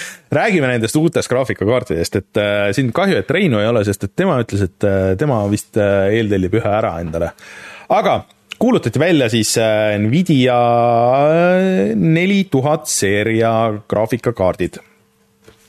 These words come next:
Äh, ja <clears throat> neid siis esialgu on tulemas, äh, kolmes formaadis. Et, äh, R T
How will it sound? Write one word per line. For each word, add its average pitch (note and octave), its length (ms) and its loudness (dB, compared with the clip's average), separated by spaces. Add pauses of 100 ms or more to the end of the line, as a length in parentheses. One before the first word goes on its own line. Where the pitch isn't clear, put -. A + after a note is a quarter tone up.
(220)
Äh, A2 540 0 (260)
ja B2 200 2 (520)
<clears throat> - 540 -10
neid F3 180 -2
siis D#3 300 0
esialgu E3 560 0
on A2+ 180 0
tulemas, C#3+ 440 0 (180)
äh, A#2 180 2
kolmes C#3+ 400 0
formaadis. C#3+ 600 -2 (220)
Et, - 280 -8
äh, G#2 200 2
R B2+ 80 -2
T B2+ 140 -2